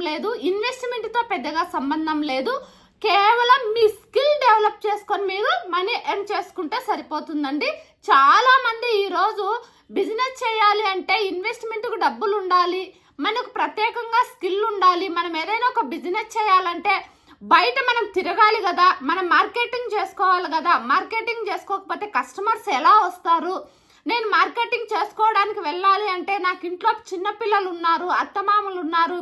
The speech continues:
కుటుంబ బాధ్యతలు ఉన్నాయి, వదిలేసి వెళ్ళలేను కదా, ఇలా చాలామంది అనుకొని ఒక అడుగు వెనక్కేస్తూ ఉంటారు. ఇప్పుడు రెండు వేల ఇరవై ఐదులో ఇంట్లో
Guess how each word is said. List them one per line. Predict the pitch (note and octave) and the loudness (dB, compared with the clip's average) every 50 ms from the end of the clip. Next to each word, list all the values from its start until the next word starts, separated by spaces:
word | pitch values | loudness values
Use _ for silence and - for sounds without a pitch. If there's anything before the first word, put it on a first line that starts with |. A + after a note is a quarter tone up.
| F4 - | -8 -8
కుటుంబ | F4+ F4 G#4+ G#4 G4+ G4+ G#4 C#4 D#4+ | -8 -6 -4 0 2 0 2 4 2
బాధ్యతలు | C#4+ C4+ B3+ F#4 F#4 F#4+ F#4 F4 F4+ E4 | 2 2 0 -6 -8 -8 -6 -6 -6 -4
ఉన్నాయి, | E4 E4 E4+ F4+ E4 | -4 -4 -2 -2 -4
వదిలేసి | D4 C#4+ F4 F4 G4 G#4+ G#4+ - D4 C#4+ | -4 -4 -2 -2 -2 -2 -2 -4 -8 -8
వెళ్ళలేను | C#4+ D#4+ D#4 F4 F4 F4 F4 F4 - D4 | -8 -6 -6 -6 -4 -6 -6 -4 -4 -4
కదా, | D4 D4+ E4 D4+ - - _ _ _ _ _ _ _ - | 0 0 0 0 0 -6 _ _ _ _ _ _ _ -6
ఇలా | D#4 G4 A4+ - C5 C5 - G#4 | -2 2 4 4 2 2 4 6
చాలామంది | F4+ D#4+ F4+ G#4+ A#4+ B4 A#4+ A#4 A#4 A4+ A4+ A4+ A#4 G#4 F#4 | 6 8 8 6 4 4 0 0 0 -4 -4 -2 0 0 0
అనుకొని | F#4 G#4 - G#4 G4+ G#4 A4+ A#4+ G#4+ | 0 -2 -4 -4 -4 -4 -2 -4 -4
ఒక | G#4+ - E4 E4 | -2 0 -2 -2
అడుగు | D4+ G#4+ A4 A#4 G#4 F4 | -2 -2 -4 -4 -4 -4
వెనక్కేస్తూ | D#4+ G#4+ - - - - F4 F4 - - - F#4 F4 D#4 | -6 -10 -12 -12 -10 -10 -10 -10 -10 -12 -12 -10 -8 -8
ఉంటారు. | - - E4 E4+ - A#4+ D#5 D#5+ D#5+ - _ _ _ _ _ _ _ _ _ _ _ B3+ C#4+ | -4 0 0 0 2 0 -2 -4 -6 -12 _ _ _ _ _ _ _ _ _ _ _ -8 -8
ఇప్పుడు | - - - - - D5+ D#5 D#5+ G4+ | -8 -8 -8 2 2 4 4 4 2
రెండు | C4+ C4+ D#4 F4 A4+ | 2 0 -2 -2 2
వేల | B4 B4+ C5 C5 B4+ - - C#4+ | 2 4 4 4 0 -2 -4 -6
ఇరవై | D4 D4+ E4 A4 A4+ G#4+ F4+ F#4 | -4 -2 0 0 0 0 0 -2
ఐదులో | F4 A#3+ D#4+ E4 G#4+ A#4 - - C#4 | -4 -6 -4 -4 -4 -4 -4 -6 -6
ఇంట్లో | D4 G#4 A4 G#4+ A4 A#4 C5 | -4 -4 -6 -4 0 4 6